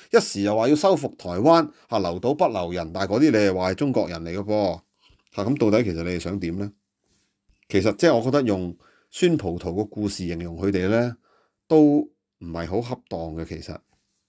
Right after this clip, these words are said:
嗱，呢班咁嘅仆街呢，嚇，唔好介意我講粗口啦。嚇，呢班咁嘅粉腸呢，即係其實嗰個故事，寓言故事入邊嘅，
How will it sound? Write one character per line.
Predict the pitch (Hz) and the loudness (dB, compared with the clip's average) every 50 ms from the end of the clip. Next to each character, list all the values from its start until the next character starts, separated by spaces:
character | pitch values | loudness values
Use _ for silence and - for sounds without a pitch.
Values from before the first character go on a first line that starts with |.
| _ _ - | _ _ -8
嗱， | - 101 110 | -4 0 2
呢 | 156 180 | 2 2
班 | 165 180 170 165 151 143 139 | 4 4 4 4 4 2 2
咁 | 135 | 0
嘅 | |
仆 | 131 - 156 151 - - 135 127 131 127 | -2 -2 -4 -6 -4 -2 0 0 2 2
街 | 120 | 2
呢， | 120 120 123 120 113 _ _ _ _ _ _ _ _ _ - | 2 0 -2 -4 -8 _ _ _ _ _ _ _ _ _ -16
嚇， | 87 | -10
唔 | 82 92 113 | -8 -6 -4
好 | 110 101 | -2 -2
介 | 90 92 | -2 -2
意 | 92 90 | -4 -6
我 | 85 | -6
講 | 85 85 92 | -8 -8 -6
粗 | 87 107 101 | -4 -2 -2
口 | 92 80 78 80 82 | -2 -2 -4 -8 -8
啦。 | 82 - - _ _ _ _ _ _ _ _ _ _ _ _ - - | -10 -10 -12 _ _ _ _ _ _ _ _ _ _ _ _ -8 -2
嚇， | 104 107 | 2 4
呢 | 143 156 | 4 4
班 | 151 143 143 139 | 4 4 2 2
咁 | 127 | 0
嘅 | 107 | -2
粉 | - 98 92 120 117 | -4 -6 -6 -6 -4
腸 | 104 90 85 92 104 107 | -4 -4 -4 -4 -6 -6
呢， | 107 107 104 - _ _ _ _ _ _ _ _ _ _ _ - | -6 -8 -8 -12 _ _ _ _ _ _ _ _ _ _ _ 0
即 | - 185 | 4 4
係 | 139 - - _ _ _ _ _ _ _ _ _ _ | 4 4 2 _ _ _ _ _ _ _ _ _ _
其 | - 117 101 | -4 -2 0
實 | 110 113 110 - _ _ _ _ _ _ _ 123 _ _ _ | 0 0 -2 -4 _ _ _ _ _ _ _ _ _ _ _
嗰 | - 170 170 | -2 2 4
個 | 165 139 | 4 2
故 | 127 - - - 123 120 120 | 2 0 -6 -6 -4 -4 -4
事， | 113 - - 98 | -4 -4 -4 -4
寓 | 92 90 90 95 101 95 85 | -4 -4 -4 -4 -4 -4 -4
言 | 85 85 | -6 -6
故 | - 110 107 | -4 -4 -4
事 | 90 92 | -2 -2
入 | 92 90 | -4 -4
邊 | - 98 92 | -4 -4 -4
嘅， | 98 101 | -2 -4